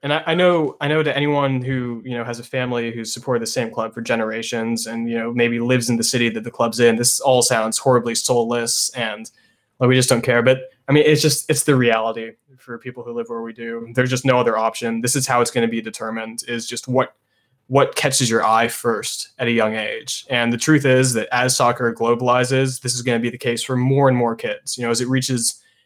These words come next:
more and more people who historically have absolutely no tie to any of these teams, then, you know, it's gonna be about branding. And that's why these teams are trying to create more attractive logos, is that so they can catch the eyes of those, you know,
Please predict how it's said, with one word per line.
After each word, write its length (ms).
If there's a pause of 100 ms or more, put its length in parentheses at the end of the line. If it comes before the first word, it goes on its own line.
(140)
more 240
and 80
more 180
people 320
who 220
historically 540
have 380
absolutely 640
no 320
tie 400 (300)
to 120 (120)
any 240
of 80
these 200
teams, 640 (440)
then, 120
you 60
know, 120
it's 160
gonna 180
be 140
about 300
branding. 580
And 100
that's 180
why 80
these 180
teams 360
are 60
trying 200
to 160
create 240
more 220
attractive 440
logos, 420
is 120
that 180
so 280
they 120
can 140
catch 300
the 140
eyes 380
of 60
those, 200
you 60
know, 140